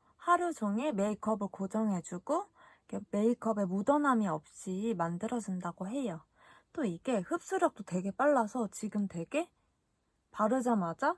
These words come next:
이게 흡수된 게 딱 느껴져요. 소내추럴 파우더 폼 코팅 젤 픽서가 되게 수분감이 많아서 수분 크림처럼 바르기도 되게 괜찮은 것 같아요.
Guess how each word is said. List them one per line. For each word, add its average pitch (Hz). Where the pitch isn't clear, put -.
이게 202
흡수된 254
게 233
딱 -
느껴져요. -
소내추럴 233
파우더 311
폼 254
코팅 330
젤 180
픽서가 226
되게 214
수분감이 359
많아서 180
수분 415
크림처럼 262
바르기도 196
되게 180
괜찮은 190
것 156
같아요. -